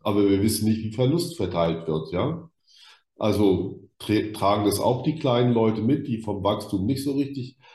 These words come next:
partizipiert haben, oder wird der Verlust auch von großen Leuten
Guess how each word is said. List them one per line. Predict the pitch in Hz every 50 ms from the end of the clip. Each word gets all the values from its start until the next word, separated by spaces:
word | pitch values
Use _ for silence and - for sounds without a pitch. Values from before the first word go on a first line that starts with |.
| _ _ _
partizipiert | - 127 123 120 117 117 - - 127 120 - - 113 117 113 110 - -
haben, | 101 98 101 98 104 -
oder | 107 101 98 95 90
wird | 101 98 98
der | 95 87 90
Verlust | 92 92 90 95 90 - -
auch | 78 82 -
von | - 85 80
großen | - - 92 98 98 - - - 90
Leuten | 85 80 80 80 80 - 80 78 -